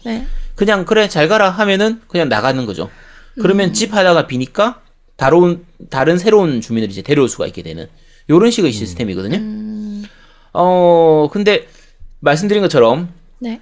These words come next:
Speaker 2: 일반적인 게임이면 상관이 없는데 요 동숲에선 그 내보낼 때 약간 좀 진짜 미안한 느낌이 좀
Speaker 1: 그쵸.
Speaker 2: 들어요, 사실.
Speaker 1: 어, 왜냐면
Speaker 3: 이게
Speaker 1: 이게 조금 친했으니까. <laughs>
Speaker 3: 그치. 그것도
Speaker 1: 어.
Speaker 3: 있고
Speaker 1: 네.
Speaker 3: 그다음에 저는 또 특이한 경험을 한 게
Speaker 1: 네.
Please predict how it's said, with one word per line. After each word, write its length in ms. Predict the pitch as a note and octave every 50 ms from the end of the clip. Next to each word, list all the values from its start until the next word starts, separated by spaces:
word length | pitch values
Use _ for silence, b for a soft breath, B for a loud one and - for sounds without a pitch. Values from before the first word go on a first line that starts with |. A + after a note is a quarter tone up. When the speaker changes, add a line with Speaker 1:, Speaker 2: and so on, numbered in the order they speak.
| _
Speaker 2:
일반적인 640 | - - C4 C#4 C#4+ D#4 D#4 D4+ D4 C#4+ B3 A3 F3
게임이면 460 | F3 G#3+ A3+ A#3+ A3+ G#3 F#3 E3+ D#3+
상관이 260 | C#3 D3+ D3+ E3 F3+ E3
없는데 580 | C3+ A2+ A2 A#2+ E3 E3+ D3+ A#2 G2+ F#2+ G2 A2+
요 340 | C3+ E3 F#3 F#3 D#3 C3+ - - - -
동숲에선 960 | - C3 C#3+ D3+ - - - C#4+ C4+ C4+ F#3+ C3+ A#2+ A#2 A2+ G#2+ G2 F2+ G2+ -
그 140 | - - D3 B2
내보낼 460 | D3+ G#3+ C#4+ D4 C4 G#3 E3 C#3+ -
때 100 | - G#2+
약간 360 | G2+ G2 G2+ - G#3+ G#3+ G3 F3+
좀 160 | G3 E3+ D3+
진짜 180 | - C#3+ A#2 G2+
미안한 460 | G#2 A#2+ C3+ F3 G#3+ A#3+ C4+ C#4+ C#4
느낌이 260 | D4 D4+ - C#4+ D4+ -
좀 120 | - B3
Speaker 1:
그쵸. 140 | A3 - -
Speaker 2:
들어요, 180 | B3 A#3 A3 G3
사실. 300 | F#3+ F#3+ G3 - - A#3
Speaker 1:
어, 180 | A#3 A3+ A3 -
왜냐면 520 | A3 G#3+ A3+ B3 C4 C4+ B3+ B3 A#3+ A#3+ B3
Speaker 3:
이게 200 | D#3+ G3 G3+ F#3+
Speaker 1:
이게 100 | E3+ C#3+
조금 260 | - D4 - D4 D4
친했으니까. 1000 | - - - - G#4 G#4+ - - F4 D#4+ B3 A3 - - - F3 F3+ F3 E3+ F3 A#3 C4+ - - C4+
<laughs> 240 | - - - C#4+ -
Speaker 3:
그치. 360 | C#3 B2 - - - G#2 F2+ F2 F2+ B A#4 G#4 E4+ B
그것도 340 | - D#3+ D#3 G#3 C4 A#3 D4
Speaker 1:
어. 20 | C4+
Speaker 3:
있고 220 | D3+ - - G#3+ C4 C#4 G3 C3+
Speaker 1:
네. 240 | A#2+ A3+ G#3+ G3+ G3+ -
Speaker 3:
그다음에 600 | B2 C3+ D#3 D#3 E3 G3+ B3+ C4+ G#3 C3 G2+ F#2 E2+
저는 460 | - - - A2 A#2 C#3 F#3 A#3 C4 -
또 160 | C4 F#3 -
특이한 400 | - - - - A#3+ A#3+ A3+ G#3+
경험을 360 | F#3 F3+ D#3+ D3 C#3 B2+ A2+ G2+
한 140 | G2 F#2+
게 100 | G2+ D3+ F3 E3 -
Speaker 1:
네. 400 | B3 A#3+ G#3+ G3+ F#3+ G3+ G#3+